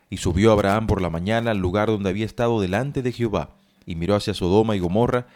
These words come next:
y hacia toda la tierra de aquella llanura miró, y he aquí que el humo subía de la tierra como el humo de un horno.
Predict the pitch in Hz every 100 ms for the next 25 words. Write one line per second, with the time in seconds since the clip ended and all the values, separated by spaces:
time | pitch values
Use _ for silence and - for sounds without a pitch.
0 | _ 117 123 - 110 156 160 156 127 117
1 | 123 120 101 87 113 107 104 90 95 107
2 | 98 90 95 95 - - _ - 127 139
3 | 139 131 117 90 107 151 151 156 120 95
4 | 90 85 80 - 107 104 104 92 _ _
5 | _ 101 87 80 82 120 113 110 - 107
6 | 101 107 107 90 80 65 -